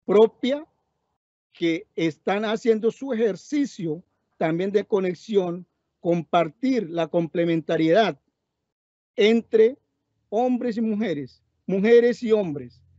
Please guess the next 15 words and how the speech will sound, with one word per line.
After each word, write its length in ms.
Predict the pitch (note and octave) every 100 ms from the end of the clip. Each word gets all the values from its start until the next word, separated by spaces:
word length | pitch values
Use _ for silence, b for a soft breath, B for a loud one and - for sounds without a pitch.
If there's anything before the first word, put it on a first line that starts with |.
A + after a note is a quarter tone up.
| _ -
de 120 | E3+
compartir 760 | - F3 - F3 E3 A3+ A#3+ E4
y 140 | G3+ G3+
tejer 480 | - F#3+ - B3+
la 140 | B3 A3+
sabiduría, 840 | A3 G#3+ G3 G3+ F#3 E3 D#3+ E3+ b b -
y 120 | F#3
tejiendo 580 | - F#3+ - C4 C#4+ C4+
la 160 | B3+
mola 540 | B3 A#3 A3 G3 F#3 - - - -
es 180 | G3+ G#3
el 140 | G#3+
tejerlo 580 | - G3 - B3+ B3+ A#3
el 80 | A3+
saber, 500 | - G3 F#3+ F3